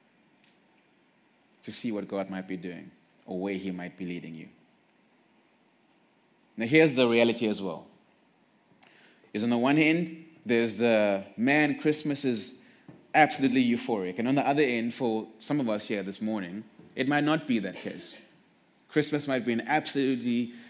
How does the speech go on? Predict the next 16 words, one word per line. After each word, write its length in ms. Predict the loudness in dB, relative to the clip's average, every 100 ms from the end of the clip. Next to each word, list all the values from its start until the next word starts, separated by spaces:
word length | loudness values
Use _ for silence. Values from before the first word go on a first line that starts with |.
| -12
sad 680 | -4 2 4 4 2 -2 -14 -20 -20 _ -20 _ _ -6
and 140 | -2
unpleasant 680 | 0 0 2 2 2 -4 -6
time. 300 | -8 -8 -14 -20 _ _ -4
And 160 | -2 0
to 100 | 2
that, 220 | 4 6
I, 440 | 4 2 -2 -2 -2
I 20 |
say 280 | 0 0 0
to 160 | -4
you, 220 | -8 -8
I 240 | -4 -2 -2
share 340 | -4 -4 -2
your 180 | -2 -2
sentiments. 720 | -4 -6 -6 -10 -12 -16 -20